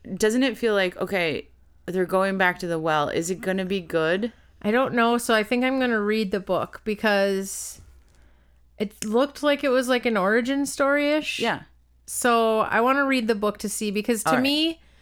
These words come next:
Speaker 2: the book Hunger Games,
Speaker 1: Yeah.
Speaker 2: not all of 'em, the one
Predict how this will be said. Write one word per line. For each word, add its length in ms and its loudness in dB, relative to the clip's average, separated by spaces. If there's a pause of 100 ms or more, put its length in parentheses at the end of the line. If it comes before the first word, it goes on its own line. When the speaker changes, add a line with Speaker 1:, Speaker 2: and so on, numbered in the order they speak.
(460)
Speaker 2:
the 100 0
book 320 2
Hunger 400 0
Games, 480 0
Speaker 1:
Yeah. 100 -4
Speaker 2:
not 220 6
all 240 6
of 100 2
'em, 340 2 (760)
the 140 4
one 580 2